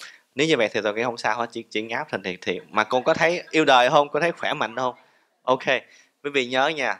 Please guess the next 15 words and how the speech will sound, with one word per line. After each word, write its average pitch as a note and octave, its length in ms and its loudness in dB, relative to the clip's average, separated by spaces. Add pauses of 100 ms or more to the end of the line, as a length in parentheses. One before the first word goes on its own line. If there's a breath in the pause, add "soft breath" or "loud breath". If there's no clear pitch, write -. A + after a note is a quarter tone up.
là G2 120 -6
có C3+ 200 -2
năng A#2 180 -4
lượng, F2+ 320 -2
khỏe - 200 -8
mạnh E2+ 200 -12
thì - 120 -20
ok, G2+ 400 -2
không A2 140 -18
sao. A2+ 260 -2 (400 loud breath)
Nhưng C3 120 -6
có E3+ 80 4
điều C3+ 220 2
mà A2+ 140 -4
chị, A2 400 0